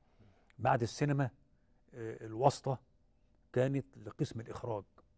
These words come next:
لأن المتقدمين في ذاك الوقت كان معظمهم أولاد مخرجين،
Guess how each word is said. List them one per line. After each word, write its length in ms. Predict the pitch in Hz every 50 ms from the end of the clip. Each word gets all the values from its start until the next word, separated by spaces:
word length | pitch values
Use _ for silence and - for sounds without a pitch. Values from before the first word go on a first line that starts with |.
| _ _ _ _ _ _ _ _ _ _ _ _ _ - - - - -
لأن 180 | 117 120 120
المتقدمين 920 | 113 104 104 101 104 104 - - - 110 104 98 113 110 123 139 147 139 - - _ _ _ _ _ _ _ _ _ _ _
في 100 | - 98
ذاك 260 | 87 123 131 - -
الوقت 340 | 104 107 123 147 - - - _ - _ _ _ _ _ _ _ _ _ _ -
كان 420 | 113 113 117 113 107 104 101 101 107 101 101 107 110 113 104
معظمهم 580 | 104 101 101 98 120 139 131 110 107 117 120 -
أولاد 280 | 107 110 113 123 113
مخرجين، 580 | 110 104 - - 107 104 107 135 143 139 131